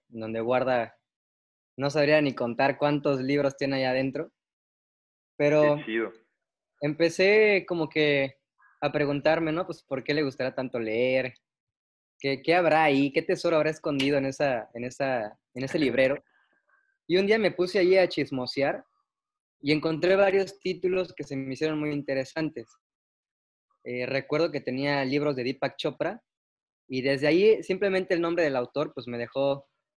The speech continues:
Speaker 1: pues, muy picado. Y creo que, de hecho, no, no fue un libro que agarré directamente de su, de su biblioteca. Simplemente me quedó el nombre ahí guardado, Deepak Chopra.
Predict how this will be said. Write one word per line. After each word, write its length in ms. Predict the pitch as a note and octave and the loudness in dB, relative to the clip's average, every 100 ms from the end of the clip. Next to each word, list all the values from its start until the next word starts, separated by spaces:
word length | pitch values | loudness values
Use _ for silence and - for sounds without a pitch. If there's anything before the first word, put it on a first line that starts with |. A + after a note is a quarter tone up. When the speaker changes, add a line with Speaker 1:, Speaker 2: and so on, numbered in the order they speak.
| _ | _
Speaker 1:
pues, 160 | A#2+ | -8
muy 200 | C3 C#3+ | -4 -6
picado. 640 | C#3+ C#3+ - C#3 D#3+ G#3+ _ _ _ _ _ _ _ _ _ | -4 -4 0 2 0 -4 _ _ _ _ _ _ _ _ _
Y 220 | D#3+ D#3+ D#3+ | -4 -4 0
creo 500 | G3+ G#3 B3 B3 _ | 2 4 2 -4 _
que, 120 | - D#3+ | -6 -2
de 80 | |
hecho, 220 | F3 F3 G3 | -2 -2 -4
no, 280 | F#3+ G3+ - _ - | -2 -4 -10 _ -10
no 240 | E3+ G3+ | -8 -6
fue 120 | A3 | -4
un 100 | A3 | -2
libro 300 | F3 F3 F#3+ | 0 0 -2
que 120 | - C#3+ | -4 -4
agarré 340 | B2+ B2 C#3 | -2 -2 -2
directamente 640 | D#3 D3 D#3+ C#3+ C#3+ D3 | -2 -2 -4 -6 -6 -4
de 100 | C#3+ | -6
su, 300 | A#2+ B2 A2+ - | -6 -8 -10 -10
de 80 | A#2+ | -12
su 80 | A#2+ | -8
biblioteca. 720 | A#2 A#2 - F#3 F#3 A#2 A2 _ | -6 -8 -4 -6 -4 -8 -8 _
Simplemente 500 | D3+ F3+ F3 F3 F#3+ | -6 -2 -2 -2 -2
me 200 | D#3+ - | -6 -6
quedó 260 | - C3 D#3 | -4 -2 0
el 120 | D#3 | -2
nombre 320 | D3+ D#3+ C#3+ | -4 -4 -2
ahí 60 | D3 | -2
guardado, 440 | D3 C#3 C#3+ C3+ | -2 -2 0 -2
Deepak 300 | C3+ C#3 C#3 | -2 -6 -10
Chopra. 420 | - D3 - A2 | -8 -12 -10 -16